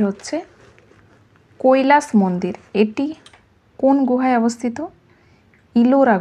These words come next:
গুহায়। সবচেয়ে বড় গুহায় অবস্থিত মন্দির কোথায় অবস্থিত?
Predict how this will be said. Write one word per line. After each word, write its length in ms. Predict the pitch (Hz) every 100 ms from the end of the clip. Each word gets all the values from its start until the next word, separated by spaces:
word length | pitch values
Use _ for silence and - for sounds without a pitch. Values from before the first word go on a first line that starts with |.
| 190
গুহায়। 300 | 190 185 - - _ _ _ _ _ _ _ - _ _ -
সবচেয়ে 360 | 247 226 226 269 208
বড় 180 | 208 233 269 214
গুহায় 320 | 220 220 240 220
অবস্থিত 360 | 226 233 247 240 226
মন্দির 340 | 208 190 202 220 - _ _ _ _ _ _ _ _ _ _ _ _ _ _ -
কোথায় 280 | 233 247 247
অবস্থিত? 360 | 233 233 247